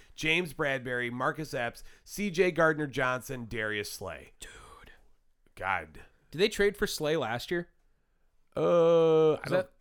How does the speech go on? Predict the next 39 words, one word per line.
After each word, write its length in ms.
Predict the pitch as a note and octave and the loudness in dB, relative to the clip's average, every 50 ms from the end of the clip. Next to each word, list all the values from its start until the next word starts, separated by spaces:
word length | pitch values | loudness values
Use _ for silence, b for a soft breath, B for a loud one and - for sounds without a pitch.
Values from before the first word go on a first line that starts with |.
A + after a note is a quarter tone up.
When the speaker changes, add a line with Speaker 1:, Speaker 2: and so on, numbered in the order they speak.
| - - | -10 -6
Speaker 1:
I 80 | C3+ E3 | -4 -4
don't 120 | G3 D#3 | -4 -4
think 160 | - B2+ B2 A#2 | -4 -6 -6 -6
so. 100 | B2 G#2 | -4 -6
I 60 | G#2 | -4
think 160 | G#2+ D#3 F3 | -4 -4 -6
it's, 120 | F3+ D#3 A2+ | -6 -6 -6
he's 120 | A#2+ C#3 C#3 | -8 -10 -6
been 60 | C#3 D#3 D#3+ D#3 | -4 -4 -2 0
Speaker 2:
maybe 120 | D#3 D3+ | 0 0
Speaker 1:
there 60 | C#3 G#2+ | -2 -2
for 300 | G2 F#2+ F#2+ F#2 F2+ F2 | -2 -2 -2 -2 -4 -2
Speaker 2:
two 120 | - D#3 D3 | 0 0 2
Speaker 1:
a 40 | D3 | 2
Speaker 2:
years, 320 | D#3+ E3 E3+ E3+ D#3+ - | 2 2 2 2 0 0
Speaker 1:
little 140 | - F3 E3+ | -2 -2 -2
Speaker 2:
three 140 | E3 E3 E3 | 0 2 2
Speaker 1:
longer. 60 | E3+ E3+ | 2 2
Speaker 2:
years. 80 | E3+ E3 | 0 -2
This 160 | D#3 C#3+ - | -4 -6 -6
is 100 | D3+ C#3+ C3+ | -6 -8 -10
his 80 | B2+ - | -6 -4
third 300 | - D3+ C#3+ D3+ D3 D3 | -2 0 0 0 -2 -4
season, 360 | - D#3 D#3 D3+ D3+ D#3+ D#3 | -4 -4 -4 -2 -4 -4 -4
maybe 260 | D#3+ D#3+ D#3+ D#3 D#3+ | -4 -4 -4 -2 0
Speaker 1:
Something 140 | D#3+ D#3+ D#3+ | 0 0 2
Speaker 2:
now. 40 | D#3+ | 0
Speaker 1:
like 140 | D#3+ - F2+ | -2 -2 -4
that. 260 | G2+ G2+ G2 F#2 - b b b b b b b b b | -4 -2 -2 -4 -4 b b b b b b b b b
Speaker 2:
But 160 | - F#3 D#3 E3 | 0 0 2 2
they 120 | F#3 F3+ | 2 2
traded 400 | - - F#3+ F#3+ F#3+ F#3+ F#3 E3+ | 2 4 4 4 6 4 4 2
for 500 | - F#3+ F3+ F3 E3+ E3 D#3+ D#3+ D3 - - _ - C#3 - | 2 4 4 6 6 6 4 2 0 -4 -8 _ -12 -2 4
Gardner 300 | E3+ D#3+ D#3 D#3+ D#3+ D#3 | 6 6 6 6 4 2
Johnson. 640 | C#3+ D#3 D3+ C#3+ C#3+ C#3 - - D#3+ E3+ G3 G3 _ _ _ _ _ _ _ _ _ _ - | 2 2 2 2 2 0 0 0 0 0 -2 -4 _ _ _ _ _ _ _ _ _ _ 2
Speaker 1:
Yeah. 200 | A#2 D3 D#3+ - - - - | 4 6 6 6 4 0 0
Speaker 2:
And 520 | D#3 D3+ D3 D3 D3 C#3+ C#3+ C#3+ C#3+ C#3 C3 | 2 4 4 4 4 4 4 2 2 0 2
they 200 | C3 D3 C#3+ C#3+ | 2 2 4 4
also 880 | C#3 C#3+ D3 D3 - - - E3+ D#3+ D3+ D3 D3 C#3+ C#3 C#3 C3+ C#3+ | 4 4 4 2 0 0 0 2 4 4 4 4 2 2 0 0 -2